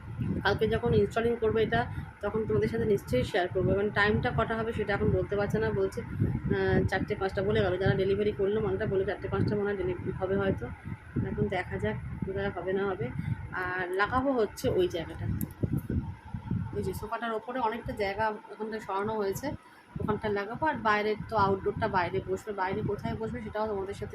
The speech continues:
নিশ্চয়ই শেয়ার করবো। তো চলো, কেমন হচ্ছে জানিও এটা কিন্তু আমাকে, ঠিক আছে? চলো, আর কিনলেও হলো না, এটা এখন ডেলিভারি করতে কতদিন লাগছে, প্রচণ্ড সময় লাগে।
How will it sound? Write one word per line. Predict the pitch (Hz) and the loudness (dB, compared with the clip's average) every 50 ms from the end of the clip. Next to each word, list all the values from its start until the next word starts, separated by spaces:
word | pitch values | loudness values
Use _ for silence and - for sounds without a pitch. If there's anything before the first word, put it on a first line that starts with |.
| 220 214 | -4 -2
নিশ্চয়ই | 196 196 - - - 233 233 - | -2 -2 -2 -4 -4 -4 -4 -4
শেয়ার | - 147 - - | -4 -6 -6 -8
করবো। | - 165 - - - - - - - - - - - - - - - | -12 -14 -16 -16 -18 -20 -20 -20 -20 -20 -20 -20 -20 -20 -20 -12 -8
তো | - 220 | -6 -4
চলো, | 214 240 233 247 269 262 | -2 -2 -2 -2 -2 -2
কেমন | - 226 214 208 226 226 | -2 0 0 0 0 -2
হচ্ছে | 220 233 214 226 196 | -4 -4 -6 -4 0
জানিও | 208 180 190 202 214 208 | 2 2 4 4 4 4
এটা | 185 175 175 | 2 0 -2
কিন্তু | 175 359 349 - 349 339 | -2 -2 -2 -2 -2 -4
আমাকে, | 339 349 - - 190 | -6 -4 -4 -6 -6
ঠিক | - - 294 | -4 -2 -2
আছে? | 311 285 - - 123 131 - - - - - - - - - | -2 -2 -2 -6 -8 -8 -8 -12 -16 -20 -20 -20 -20 -18 -10
চলো, | - 202 180 170 170 170 - - - - - - - - - - - | -6 -6 -4 -4 -6 -10 -12 -12 -10 -10 -10 -8 -10 -8 -8 -6 -4
আর | 180 185 180 180 185 - - - - - - - - - - - - - - - - - - - - - - - - - - - - - - - - - - - - - - - - - - - - - - - - - - - - - - - - - | -2 0 0 2 0 0 0 -2 -2 -2 -2 -4 -4 -4 -6 -6 -4 -2 -2 0 0 2 2 2 2 2 0 -2 -2 -4 -2 -2 -2 -2 -2 -4 -4 -4 -2 0 0 2 4 4 4 4 4 4 4 4 4 6 6 6 6 6 4 4 2 0 -2 0
কিনলেও | - 226 240 240 233 240 247 262 294 | 2 4 6 6 8 8 8 8 8
হলো | 269 - 269 254 247 | 6 6 6 6 4
না, | 214 190 190 | 4 2 2
এটা | 190 - 240 | 2 2 2
এখন | 269 285 - | 2 4 4
ডেলিভারি | - 208 202 208 214 220 220 214 - | 6 6 6 8 8 8 6 6 6
করতে | - - - - - | 6 6 6 6 8
কতদিন | - 196 185 - 202 214 214 214 | 8 6 8 8 8 8 8 8
লাগছে, | 202 190 185 190 - - 226 226 - - | 6 4 4 0 -4 -6 -6 -6 -4 -2
প্রচণ্ড | - - - - 233 233 226 233 | -2 -2 0 2 2 2 2 2
সময় | 233 - 196 185 185 185 | 0 0 0 0 0 0
লাগে। | 185 185 190 | 2 2 2